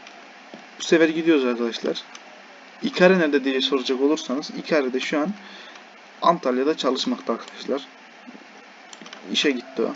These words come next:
Ben gidemedim. Almadılar beni. <laughs> Ben kaldım. Ee, bulunduğum memlekette de iş aradım. <laughs> Burada da bulamadım. Ben biraz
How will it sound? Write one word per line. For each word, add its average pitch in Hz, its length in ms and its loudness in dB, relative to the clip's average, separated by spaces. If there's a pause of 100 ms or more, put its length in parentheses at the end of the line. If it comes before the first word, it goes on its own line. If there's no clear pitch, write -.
(320)
Ben 147 160 0
gidemedim. 120 600 0 (300)
Almadılar 131 480 -4
beni. 113 180 -6
<laughs> - 920 -12
Ben 139 120 2
kaldım. 120 320 0 (1120)
Ee, 117 320 -2
bulunduğum 151 500 2 (200)
memlekette 147 520 0
de 113 160 2 (800)
iş - 200 2
aradım. 117 420 2
<laughs> 135 180 0
Burada 135 200 4
da 127 120 2
bulamadım. 113 480 0
Ben 127 200 -4
biraz 131 240 -2